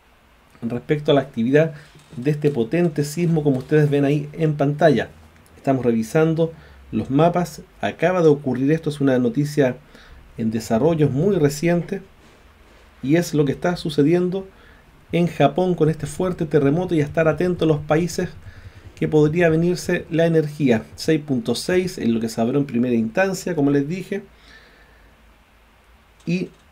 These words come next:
aquí tenemos entonces los reportes que ya han ido apareciendo. No hay amenaza de tsunami. De hecho, el choa en Chile ya informó que no,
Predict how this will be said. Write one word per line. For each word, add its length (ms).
aquí 220
tenemos 340
entonces 560
los 180
reportes 560
que 140
ya 280
han 140
ido 140
apareciendo. 680
No 100
hay 120
amenaza 440
de 120
tsunami. 540
De 160
hecho, 440
el 260
choa 220
en 100
Chile 240
ya 80
informó 560
que 100
no, 560